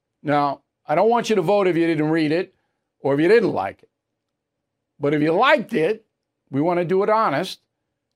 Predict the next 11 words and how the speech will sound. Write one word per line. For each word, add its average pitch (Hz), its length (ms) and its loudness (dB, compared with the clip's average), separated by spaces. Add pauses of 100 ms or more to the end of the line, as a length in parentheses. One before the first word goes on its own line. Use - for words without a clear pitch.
Go 135 60 -10
to 131 80 -6
Bill 151 160 0
O'Reilly 160 320 2
dot 151 260 0
com, 156 280 -2
and 143 220 -4 (920)
we're 131 300 0
up 160 100 0
for, 160 540 0
uh, 147 380 0